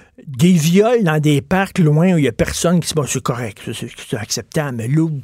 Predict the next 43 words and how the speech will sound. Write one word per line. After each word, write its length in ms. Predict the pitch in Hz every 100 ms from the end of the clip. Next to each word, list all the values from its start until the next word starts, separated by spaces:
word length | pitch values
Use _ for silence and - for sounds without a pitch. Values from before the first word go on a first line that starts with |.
| -
commencerez 600 | 214 262 294 - 165 131
pas 240 | - 165 -
à 100 | 151
agresser 540 | 147 139 147 - 220
des 180 | 190 131
femmes 340 | 117 - 170 175
devant 320 | 127 123 123
le 100 | 123
monde, 380 | 123 143 170 165
ça 120 | 120
n'a 60 |
pas 140 | - 175
d'allure. 480 | 147 131 135 165 147
Là, 400 | 127 160 190 190
là, 360 | 160 160 180 - - - - -
on 140 | 135
va 160 | 143 143
mettre 260 | 175 185
nos 140 | 160 147
culottes. 440 | - 139 139 139 -
Je 60 |
veux 80 | 127
dire, 160 | 135 - _ - - _ -
un 180 | 156 160
meurtre, 280 | 170 208 -
c'est 280 | - 160 160
un 160 | 131
meurtre. 340 | 131 175 170 -
Là, 100 | 147
comment 220 | - 180
ça 140 | 190 196
se 100 | -
fait 100 | 247
que 120 | 220
là, 180 | 190 196 -
la 140 | 151 123
police 380 | 143 160 175
dit, « 100 | 151 -
Ah, 180 | 226 - _ _ _ - - -
là, 180 | 160 190
c'est 160 | -
la 180 | 147 143
goutte 300 | 139 185 185